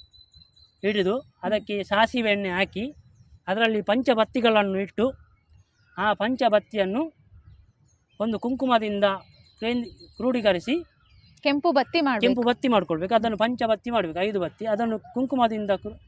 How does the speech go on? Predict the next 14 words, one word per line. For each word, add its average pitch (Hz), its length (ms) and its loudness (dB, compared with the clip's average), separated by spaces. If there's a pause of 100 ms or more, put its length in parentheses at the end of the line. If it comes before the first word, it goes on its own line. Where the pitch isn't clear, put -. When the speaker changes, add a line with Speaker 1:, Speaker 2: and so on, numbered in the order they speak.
(140)
Speaker 1:
ಅಲಂಕರಿಸಿ 220 600 0 (540)
ಆ 220 140 4
ದೀಪ 233 280 0
ಹಚ್ಚಿ 214 400 -2 (1000)
ಅದರ 240 200 0
ಮುಂದೆ 220 380 -2 (600)
ನೀವು 214 180 -4
ಪ್ರಾರ್ಥನೆ 220 380 2
ಮಾಡ್ತಾ 190 360 -2
ಕೂರಿ. 220 320 -4
ಜಪ 196 240 2
ಗೊತ್ತಿದ್ರೆ 185 420 -4
ಜಪ 185 260 -2
ಮಾಡಿ, 202 360 -2